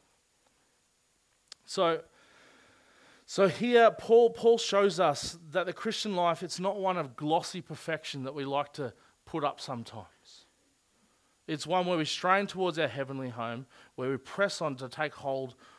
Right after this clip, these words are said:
of what Jesus has already taken hold for us. But now as we move on in the verses, in verses fifteen to twenty-one,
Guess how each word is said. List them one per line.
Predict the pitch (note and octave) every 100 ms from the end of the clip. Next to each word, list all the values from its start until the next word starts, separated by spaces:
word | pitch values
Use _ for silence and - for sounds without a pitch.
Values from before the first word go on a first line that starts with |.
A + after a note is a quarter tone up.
| _
of | B2
what | B2 A#2+
Jesus | A#2+ C#3+ C3+ A#2
has | A2+
already | B2 A#2
taken | - A#2+ G#2+
hold | F#2+ G2+ F2+
for | F#2
us. | F2 - _ - _ _ _ _ _ _ _ _ _ _ _ _ _ _ _ -
But | D#3
now | E3 F#3+ A3+
as | F3
we | F#3 D3
move | C#3 D#3 D3+
on | C#3 C#3
in | B2
the | A2
verses, | A2 G#2+ - A#2 D#3 D3
in | A#2+
verses | B2+ B2 C#3
fifteen | - E3 - D3 B2
to |
twenty-one, | A#2 - B2 A#2+ A#2 F#2+ A#2+